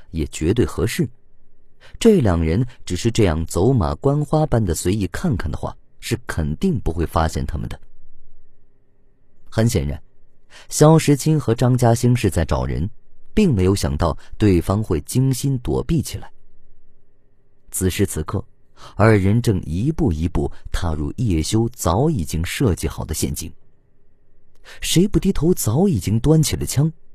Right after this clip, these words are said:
鼠标略微一动，就可以按照计划发动攻击了。结果就在这时，那机械师的移动突然停了一下，视角很准确的就朝这边转了过来。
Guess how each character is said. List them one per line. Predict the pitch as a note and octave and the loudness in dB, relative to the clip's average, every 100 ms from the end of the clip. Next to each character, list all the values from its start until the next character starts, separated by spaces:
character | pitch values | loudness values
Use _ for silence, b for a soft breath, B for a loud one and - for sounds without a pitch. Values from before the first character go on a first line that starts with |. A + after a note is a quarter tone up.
| - - | -18 -8
鼠 | - F#2 D#2+ | -2 0 2
标 | G2 G2+ | 2 2
略 | B2+ A2+ F2 | 2 2 4
微 | A#2+ | 2
一 | G2+ | 0
动， | D#3 E3+ - B B | 4 4 4 B B
就 | F#2 | -6
可 | - F2+ | -4 -6
以 | D#2+ | -2
按 | F#2 E2 | -2 0
照 | E2 D#2 | -2 -4
计 | - F#3+ E2+ | 0 0 0
划 | - - - - | -2 -8 -10 -12
发 | - D#2 D#2 | -4 -2 -2
动 | - - | -4 -8
攻 | - D2+ | -6 -6
击 | - C#2+ | -4 -8
了。 | - - - - - - - - - - - - - - B B - | -10 -14 -12 -12 -14 -16 -20 -20 -20 -20 -20 -20 -20 -20 B B 0
结 | A#3 | 2
果 | A#3+ D3+ | 4 2
就 | G#3 | 2
在 | G#3+ | 0
这 | - A3 B2 | 0 0 0
时， | - G#2 - - - - - - | -2 -6 -10 -12 -12 -14 -18 -8
那 | - F2 | -4 -4
机 | - A2 A2+ | -2 0 0
械 | - E2+ | 0 -2
师 | - | -2
的 | A2 D#2 | -2 -2
移 | D#2+ A#2+ | -2 0
动 | G2+ F2+ | 2 2
突 | - | 2
然 | A#2 C3+ | 4 4
停 | - - A2 | 2 -2 2
了 | G3+ | 4
一 | A2+ | 2
下， | - - - - - - B - | -2 -6 -12 -14 -16 -18 B -2
视 | - A3+ | 4 4
角 | C3+ - - B | 4 0 -2 B
很 | - - A#2+ G3 | -2 2 4 4
准 | F#3 G2 F#2 | 4 2 2
确 | - | 2
的 | F2+ F2+ | 2 2
就 | - | 0
朝 | - G2+ | -2 -2
这 | - F2+ | 0 2
边 | B2 C#3 | 2 4
转 | - E3+ | 6 6
了 | F2 | 6
过 | F#2+ | -4
来。 | - | -6